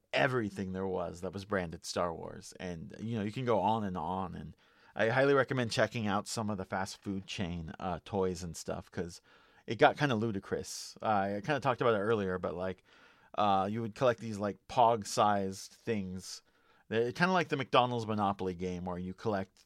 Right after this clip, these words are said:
three or five of a certain one, and then you win, you know, five hundred dollars or whatever.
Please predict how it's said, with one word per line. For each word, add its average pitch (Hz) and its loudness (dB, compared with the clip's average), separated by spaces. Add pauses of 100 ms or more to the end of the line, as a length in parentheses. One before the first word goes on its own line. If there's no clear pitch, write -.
three 107 -2
or 98 -2
five 101 0
of 98 -4
a - -10
certain 98 -4
one, 98 -2
and 90 -6
then 90 -6
you 90 -6
win, 90 -6
you 90 -8
know, 73 -14 (440)
five 104 2
hundred 98 -2
dollars 87 -2
or 82 -10
whatever. 82 -8